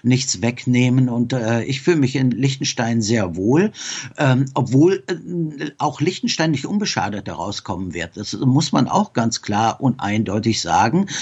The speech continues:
Ähm, auch Liechtenstein, also das größte Unternehmen ist Hilti dort, auch die werden natürlich irgendwelche, äh, Umsatzrückgänge haben.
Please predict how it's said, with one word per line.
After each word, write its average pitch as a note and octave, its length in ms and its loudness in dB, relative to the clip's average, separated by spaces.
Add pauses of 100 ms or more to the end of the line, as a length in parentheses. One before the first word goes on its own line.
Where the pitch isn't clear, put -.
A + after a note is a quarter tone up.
(260)
Ähm, C3+ 340 4
auch C3 320 0
Liechtenstein, D3 600 -2
also A#2+ 240 -2
das A2+ 80 -6
größte C#3 320 -2
Unternehmen A#2+ 400 2
ist A2+ 100 -2
Hilti B2 480 4
dort, E2+ 400 0 (320)
auch C3+ 160 2
die F#3 240 0
werden C3+ 280 2
natürlich C3 680 0
irgendwelche, B2+ 840 0
äh, C#3 60 -2
Umsatzrückgänge A#2+ 1040 0
haben. A#2 380 0